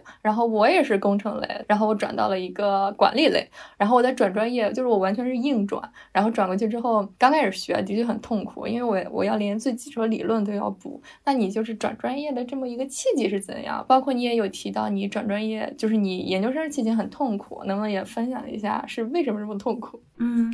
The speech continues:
Speaker 2: 首先我转专业没有什么，不能说痛苦吧，但是我读书是痛苦，但是我转是很顺理成章的一件事。就是我，呃，从小其实就很想学交互和设计类的方向，但是我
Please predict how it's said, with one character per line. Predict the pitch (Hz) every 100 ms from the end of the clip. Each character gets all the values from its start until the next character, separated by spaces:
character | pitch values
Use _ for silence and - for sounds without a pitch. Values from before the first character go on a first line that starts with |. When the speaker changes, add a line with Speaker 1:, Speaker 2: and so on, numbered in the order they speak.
| -
Speaker 2:
首 | 220 196
先 | 247 285
我 | 220 226 226 -
转 | - 220 190 - - -
专 | 220 220 247 277
业 | 254 202 196
没 | 196 180
有 | 240 254
什 | 240 190
么， | 180 180 185 190 - - - -
不 | 285
能 | 214 226
说 | 302
痛 | 294 359
苦 | 311 -
吧， | -
但 | 214
是 | 226 247 240
我 | 185
读 | - - 214
书 | -
是 | 330 -
痛 | - 196
苦， | 214 -
但 | 226
是 | -
我 | 196 196
转 | 202 226 214
是 | 196 226
很 | 214 - - - -
顺 | - 240
理 | 185
成 | 160
章 | 185 220
的 |
一 | 190
件 | 185
事。 | 175
就 | 196
是 | 208 247
我， | 185 147 - - - -
呃， | 185 151
从 | - 170 233
小 | 233 165
其 | -
实 | 190
就 | 254
很 | 240 175 202
想 | - 202 147 151 - - -
学 | - - 151
交 | 175 185
互 | 214 240 180
和 | 175 160
设 | - 220 -
计 | 170 123
类 | 175
的 | -
方 | - 170 175
向， | 202 170
但 | 190 196
是 | 220
我 | 190